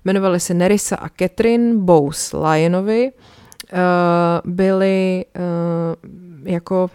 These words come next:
prohlášený za mrtvý a ve skutečnosti mrtví nebyli a byli zavřený v jednom blázinci. Tak, takhle, když to shrnu a teď se, teď se tomu pověnuju trošku do detailu. No, eh, šlo o to,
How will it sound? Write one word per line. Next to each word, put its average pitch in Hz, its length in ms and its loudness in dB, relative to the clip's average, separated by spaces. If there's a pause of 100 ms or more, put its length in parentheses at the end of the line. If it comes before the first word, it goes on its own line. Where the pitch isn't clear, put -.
prohlášený 196 680 2
za 165 120 2
mrtvý 226 580 0
a 185 60 -4
ve 180 120 0
skutečnosti 185 540 -4
mrtví 180 280 -2
nebyli 190 320 0
a 190 60 -2
byli 170 220 2
zavřený 175 520 0 (360)
v 175 480 4
jednom 175 340 0
blázinci. 160 540 2 (240)
Tak, - 160 -8 (440)
takhle, 170 260 -6
když 160 180 -8
to 151 100 -10
shrnu 208 400 0
a 185 60 -4
teď 175 220 -8
se, 170 320 -4 (680)
teď 190 200 -10
se - 180 -10
tomu 170 260 -8
pověnuju 165 420 -2
trošku 170 300 -10
do 165 80 -4
detailu. 170 380 -8 (1040)
No, 202 260 8 (300)
eh, 220 80 2 (280)
šlo 311 300 2
o 180 80 -2
to, 165 420 0